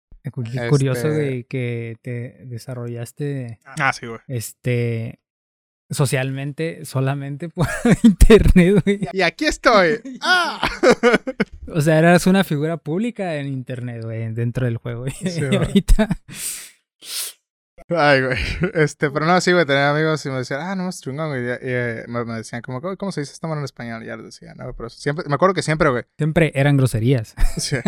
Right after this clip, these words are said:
Speaker 2: No, pero me acuerdo que me, me ayudó mucho, güey, a saber la diferencia entre you, you are. Porque, bueno, no sé, está you, ¿no? Lo you are, güey, pero lo, entonces,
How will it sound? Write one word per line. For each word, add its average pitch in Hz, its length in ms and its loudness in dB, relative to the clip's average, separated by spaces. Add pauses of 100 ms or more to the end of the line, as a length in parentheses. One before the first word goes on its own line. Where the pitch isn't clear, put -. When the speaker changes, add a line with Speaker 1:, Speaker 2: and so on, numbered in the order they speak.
(840)
Speaker 2:
No, 160 220 6
pero 156 140 4
me 147 40 6
acuerdo 156 200 4
que 170 100 2
me, 143 200 2
me 139 120 -4
ayudó 131 240 2
mucho, 143 280 -2
güey, 165 140 2
a 135 80 2
saber 123 340 -2
la 131 160 -2
diferencia 127 400 -6
entre 123 180 -10
you, 147 400 0
you 120 260 0
are. 143 260 0 (600)
Porque, 120 460 -6 (460)
bueno, 131 180 -8
no 139 80 -4
sé, 127 240 -8 (220)
está 135 440 -2
you, 123 240 -2
¿no? 165 380 -8
Lo 117 220 -10
you 117 200 -4
are, 135 160 -2
güey, 175 160 -8
pero 127 200 -8
lo, 110 140 -12 (500)
entonces, 143 220 -2